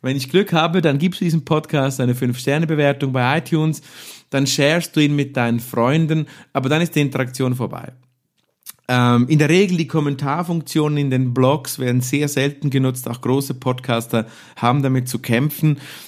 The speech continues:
Das ist man bei YouTube schon ein bisschen interaktiver. Das haben wir leider beim Podcast nicht so. Also die Interaktion ist ein Problem. Dann ist auch ein Problem die Kontinuität.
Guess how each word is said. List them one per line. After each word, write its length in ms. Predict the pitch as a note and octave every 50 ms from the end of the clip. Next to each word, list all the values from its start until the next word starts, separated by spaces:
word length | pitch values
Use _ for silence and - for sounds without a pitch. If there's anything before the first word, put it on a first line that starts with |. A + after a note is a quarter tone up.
| - _ -
Das 360 | - A#2 A2 A2 - - -
ist 300 | C#3 C#3 D#3 D3 C#3+ C#3
man 80 | D#3 C3+
bei 100 | C3 A#2+
YouTube 640 | B2+ B2+ C#3+ D#3 D3 - - - D#3 D3+ C3+ B2
schon 220 | - D3 C#3+ C#3+
ein 80 | C#3+ C3
bisschen 320 | B2+ B2+ B2 - - B2+
interaktiver. 840 | A#2+ B2 B2 A#2+ - A2 G#2 - - - D3 D3 D3 C3 D3 C#3+ C#3 C#3 - - - - - _ -
Das 180 | - A2+ -
haben 160 | B2 A#2+ B2+ C3+
wir 80 | B2
leider 240 | A2 G#2+ A2+ A#2+ A#2+
beim 200 | A2 A2 G#2+ A2
Podcast 520 | - - A2 - - - A2 G#2+ - -
nicht 220 | A#2+ B2 C3+ C#3 -
so. 100 | - G#2+
Also 120 | G#2 G#2+
die 80 | B2 C#3+
Interaktion 720 | D#3 D3+ - D#3 D3 B2+ - - E3+ E3+ F#3 G3+ G3+ G3 - - - - _ _
ist 240 | - F3 E3+ - -
ein 300 | - D3 C#3+ C#3+ C3+ C3
Problem. 600 | - - C3+ B2 B2 C3 C#3+ E3+ G#3 A#3 A#3+ B3 - - - - _ _ _ -
Dann 200 | - D#3 F#3 A#3
ist 140 | C4 A#3
auch 80 | C4 C4+
ein 180 | G3 F#3 F#3 E3
Problem 440 | - E3 D#3+ D3+ D#3 D#3 D3+ D3+
die 100 | C#3 D3+
Kontinuität. 1040 | B2 C#3 D3 C#3+ C#3 - C#3 C3+ C3 B2 A#2+ B2 - B2 C3+ E3 G#3 A3+ - - -